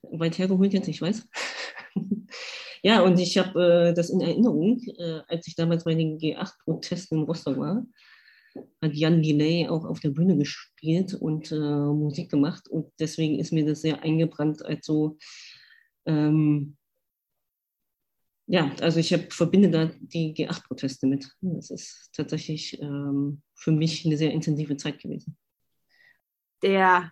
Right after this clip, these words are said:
Speaker 2: Verfassungsschutz. Ähm, um da so ein bisschen einzusteigen, laut Bundesinnenminister Horst Seehofer ist es ja so, dass dreiundzwanzig Fälle durch den Verfassungsschutz aufgedeckt wurden und somit auch Terror verhindert werden konnte.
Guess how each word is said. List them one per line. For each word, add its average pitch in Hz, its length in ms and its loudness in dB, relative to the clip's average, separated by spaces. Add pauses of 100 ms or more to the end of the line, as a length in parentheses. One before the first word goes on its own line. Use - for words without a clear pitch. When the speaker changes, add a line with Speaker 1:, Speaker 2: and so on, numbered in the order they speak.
Speaker 2:
Verfassungsschutz. - 1300 -2 (100)
Ähm, 180 840 0 (100)
um 214 260 6
da 214 200 8
so 220 80 6
ein - 20 6
bisschen 220 240 2
einzusteigen, 226 720 2
laut 202 420 0
Bundesinnenminister 220 880 -2
Horst 208 380 -4
Seehofer 226 840 6
ist 220 120 4
es 220 100 4
ja 220 160 6
so, 220 140 6
dass 220 160 4
dreiundzwanzig 208 640 0
Fälle 208 220 6
durch 196 100 0
den 196 160 0
Verfassungsschutz 202 760 0
aufgedeckt - 720 0
wurden 208 480 6
und 180 200 0
somit 196 340 2
auch 185 200 0
Terror 196 320 0
verhindert 202 500 0
werden 175 280 0
konnte. 196 560 0